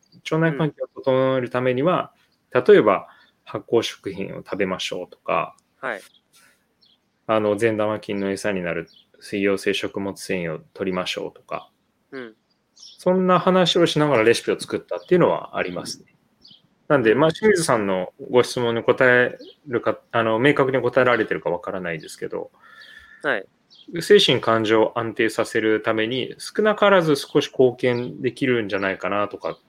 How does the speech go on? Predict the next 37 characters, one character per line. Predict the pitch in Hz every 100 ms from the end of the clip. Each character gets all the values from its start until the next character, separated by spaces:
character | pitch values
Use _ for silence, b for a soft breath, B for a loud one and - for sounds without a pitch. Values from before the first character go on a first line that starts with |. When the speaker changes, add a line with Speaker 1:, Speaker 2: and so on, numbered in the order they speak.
| _
Speaker 1:
て | -
い | 104
う |
の | 104
は、 | 120
僕 | 107 104
は |
そ | 107 120
の |
食 | 107 113 -
事 | 110 117
に |
つ | 110
い | 117
て |
考 | 101 107 104
え |
た | -
時 | -
に | 87
思 | 90 92
い | 90
ま | 85
し | -
た | -
ね。 | 87 _ _ _ _ _ _ - _ _ _ _ _ _ - -
Speaker 2:
そ | 196 147
う |
で | 101
す | -
ね。 | 156
あ | 135 156
の、 | 151 143 - _ _ - - -
い | 190
わ | 185
ゆ |
る | 131 110